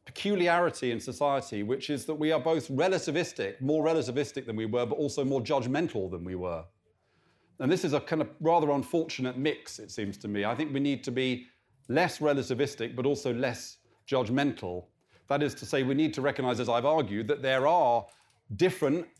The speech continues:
and reasonable and coherent accounts of the world, and we ought to listen more carefully and more respectfully to people who have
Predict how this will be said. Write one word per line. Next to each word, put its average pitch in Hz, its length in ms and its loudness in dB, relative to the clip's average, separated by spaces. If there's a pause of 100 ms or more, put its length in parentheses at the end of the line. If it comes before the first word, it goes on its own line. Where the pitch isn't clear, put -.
(140)
and 131 300 2 (200)
reasonable 139 800 2
and 127 160 -4
coherent 139 560 0
accounts 160 440 -2
of 101 120 -6
the 110 80 -2
world, 110 460 0
and 127 100 0
we 139 100 2
ought 147 140 0
to 131 80 -6
listen 135 320 -2
more 139 160 2
carefully 135 540 0
and 123 100 2
more 120 140 2
respectfully 120 540 -2
to 120 80 -4
people 127 300 -4
who 127 120 2
have 127 260 0